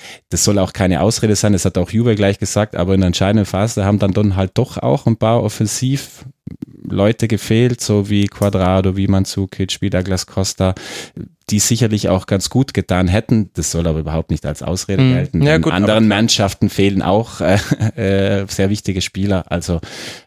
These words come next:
Speaker 1: ähm, aber es waren ein paar Optionen weniger und gerade zum Beispiel so das Tempo von Douglas Costa, das hat man im Hinspiel gesehen, als er reinkam. Das ist gegen so eine Mannschaft wie Ajax, wäre sowas schon auch ganz, äh, brauchbar, wenn die
Speaker 2: Mhm.
Speaker 1: merken, okay, die anderen haben auch einen, der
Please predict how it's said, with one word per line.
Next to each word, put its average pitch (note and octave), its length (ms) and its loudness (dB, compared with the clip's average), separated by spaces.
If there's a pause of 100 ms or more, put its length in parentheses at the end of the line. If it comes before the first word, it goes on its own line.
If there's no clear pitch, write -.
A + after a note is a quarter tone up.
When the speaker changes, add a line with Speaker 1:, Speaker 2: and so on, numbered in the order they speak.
Speaker 1:
ähm, F#2 520 2 (400)
aber F#2+ 160 0
es - 120 -2
waren C3 160 4
ein C3+ 60 2
paar A2+ 180 2
Optionen A2+ 440 2
weniger B2+ 320 4
und G#2 160 -2
gerade G2+ 220 -2
zum G2+ 140 0
Beispiel G2 220 0
so G2+ 100 -4
das F#2+ 160 -4
Tempo A2 340 0
von G2+ 160 0
Douglas F#2 300 0
Costa, A#2+ 320 -2
das F#2+ 140 -2
hat G2 100 -4
man F#2+ 120 2
im F#2+ 40 4
Hinspiel A#2+ 420 0
gesehen, A#2 460 0
als F#2+ 220 -4
er G2 140 0
reinkam. G#2+ 520 2 (480)
Das - 220 -2
ist - 200 -2
gegen F#2 180 -4
so F#2+ 100 0
eine F#2 120 4
Mannschaft F#2 400 0
wie F2 100 0
Ajax, F#2 380 0
wäre F#2 120 2
sowas F#2+ 280 0
schon F#2+ 140 2
auch F#2 160 0
ganz, - 320 -2
äh, F2 360 0
brauchbar, F#2 580 0
wenn F2+ 140 2
die G2+ 140 2
Speaker 2:
Mhm. G2 60 4
Speaker 1:
merken, F#2 400 0
okay, F#2+ 280 -2
die F#2+ 120 2
anderen G2 260 2
haben F#2+ 160 2
auch - 200 0
einen, E2 300 2
der E2+ 320 0